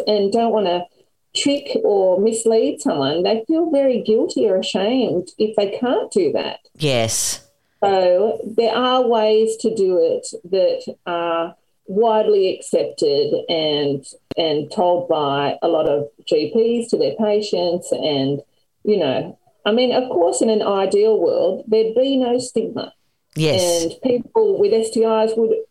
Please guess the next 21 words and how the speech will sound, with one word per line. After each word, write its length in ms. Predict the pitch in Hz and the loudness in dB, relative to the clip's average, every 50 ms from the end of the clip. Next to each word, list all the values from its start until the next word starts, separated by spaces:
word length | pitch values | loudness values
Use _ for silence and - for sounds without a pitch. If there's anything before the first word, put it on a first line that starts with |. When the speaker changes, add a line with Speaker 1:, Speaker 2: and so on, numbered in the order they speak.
| _ _ | _ _
Speaker 1:
would 200 | - 233 220 - | -4 -4 -4 -2
just 280 | - 254 285 - - - | -2 -2 -2 -2 -2 0
get 200 | 285 247 - - | 0 0 0 -2
treated 360 | - 247 240 254 240 226 - | -2 0 0 2 2 0 0
with 120 | 190 190 208 | 0 0 -2
the 60 | 220 | -2
same 340 | - - 220 220 226 220 214 | -2 -2 0 0 2 0 0
kindness 560 | 220 226 202 208 226 226 226 220 220 220 - | 0 -2 0 0 0 2 2 0 0 0 0
and 120 | 220 208 | 0 0
understanding 640 | 208 214 214 214 214 - 180 185 190 190 196 196 190 | 2 2 0 0 -2 -2 -2 -2 0 0 0 0 0
that 140 | 185 185 - | 0 0 0
people 280 | 214 196 202 208 214 | 0 0 2 2 2
with 100 | 220 220 | 2 0
cancer 380 | - 226 233 233 233 226 - 214 | 0 0 0 0 -2 -2 -2 0
get 240 | 330 320 - - - | 0 0 0 0 -2
treated. 320 | - - - - - - - - _ _ | -2 -2 -2 -2 -4 -6 -8 -14 _ _
Speaker 2:
Yes. 300 | - 196 196 151 - - | -2 0 0 0 0 0
Speaker 1:
Like, 480 | 170 180 185 196 208 - - - - - _ _ _ _ _ _ _ _ _ _ _ _ _ _ _ | 0 0 0 0 -2 -4 -4 -6 -6 -8 _ _ _ _ _ _ _ _ _ _ _ _ _ _ _
but 120 | - 196 190 | -2 0 2
there's 280 | 220 220 220 220 - - - - _ _ - | 2 2 0 0 -4 -8 -10 -12 _ _ -2
just 340 | - 240 254 254 254 - - | 0 0 0 0 -2 -6 -8